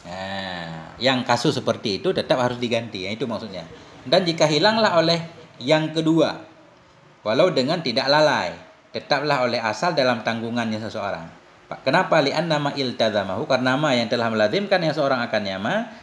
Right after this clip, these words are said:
sabata, sebut ia nyama, fi zimmatihi, pada tanggungannya seseorang. Nah, fahuwa, maka dianya,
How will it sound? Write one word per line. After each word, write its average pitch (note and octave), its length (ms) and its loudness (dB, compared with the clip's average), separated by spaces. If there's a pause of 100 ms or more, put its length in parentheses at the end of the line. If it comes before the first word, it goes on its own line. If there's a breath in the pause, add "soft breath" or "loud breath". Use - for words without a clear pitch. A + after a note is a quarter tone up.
sabata, A2+ 480 2
sebut F3 320 2
ia C#3+ 160 2
nyama, C#3 320 -2
fi A2+ 240 -4
zimmatihi, G#2+ 640 -4
pada G#2 240 0
tanggungannya F#2+ 640 -6
seseorang. F2 400 -8 (720 loud breath)
Nah, F2 240 -8
fahuwa, A#2+ 400 4
maka C3+ 240 0
dianya, A#2+ 720 -2